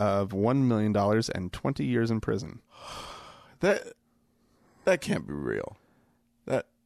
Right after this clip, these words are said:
Speaker 1: I, I, I found this on Huffington Post.
Speaker 2: Oh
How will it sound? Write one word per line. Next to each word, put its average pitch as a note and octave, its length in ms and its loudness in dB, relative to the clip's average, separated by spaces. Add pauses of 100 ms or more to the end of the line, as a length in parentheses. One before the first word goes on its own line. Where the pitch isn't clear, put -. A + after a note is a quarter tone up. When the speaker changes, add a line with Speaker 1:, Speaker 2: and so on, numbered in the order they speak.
(260)
Speaker 1:
I, A#2 320 4 (200)
I, G#2+ 180 0 (360)
I B2 140 4
found D3+ 440 4
this D#3+ 480 4
on B2 440 4
Huffington B2+ 480 0
Post. - 640 0
Speaker 2:
Oh - 20 -2